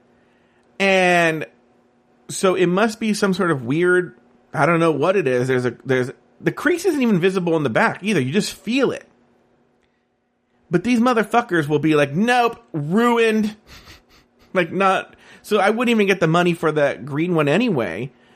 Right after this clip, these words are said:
uh, because they, they, they, 'cause I would be up front 'cause I'm honest.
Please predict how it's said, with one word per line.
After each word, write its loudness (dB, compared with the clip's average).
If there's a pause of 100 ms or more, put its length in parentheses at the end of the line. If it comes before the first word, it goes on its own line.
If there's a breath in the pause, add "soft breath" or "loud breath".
(340 soft breath)
uh, 2
because -4 (840)
they, 2
they, 2
they, -4 (160)
'cause -6
I 2
would 2
be 0
up -2
front 0
'cause -8
I'm 0
honest. -2